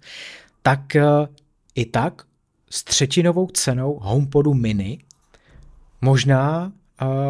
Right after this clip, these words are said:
to byl jeden z důvodů, proč Apple ten velký HomePod zaříznul, protože prostě HomePodu mini cenově absolutně nemohl konkurovat.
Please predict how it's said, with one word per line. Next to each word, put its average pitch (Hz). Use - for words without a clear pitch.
to 139
byl 147
jeden 156
z 143
důvodů, 147
proč 196
Apple 170
ten 180
velký 143
HomePod 170
zaříznul, 202
protože 135
prostě 131
HomePodu 147
mini 160
cenově 170
absolutně 170
nemohl 175
konkurovat. 156